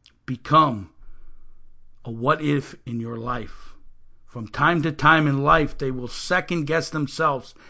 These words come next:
and say, "What if I just kept going?" To me, that is the biggest sadness of one's life.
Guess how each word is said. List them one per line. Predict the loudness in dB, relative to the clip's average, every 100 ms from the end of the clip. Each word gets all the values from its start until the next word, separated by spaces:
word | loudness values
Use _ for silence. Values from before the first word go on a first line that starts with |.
| -20 -6
and | -4
say, | -2 0 0 -2 -10 -20 -4
"What | 6 6 6 -2
if | -8 -6
I | -10 -10
just | -6 -6 -6 -8
kept | -6 -6 -6 -14
going?" | -10 -8 -8 -10 -12 -12 -14 -14 -14 -16 -16 -18 -20 -20 -20 -20 -4
To | 2
me, | 6 6 6
that | 4 2 0
is | -2
the | -8
biggest | -2 -2 -2 -4
sadness | -2 -2 -2 -2 -4
of | -6 -6
one's | -8 -8 -10
life. | -12 -14 -16 -18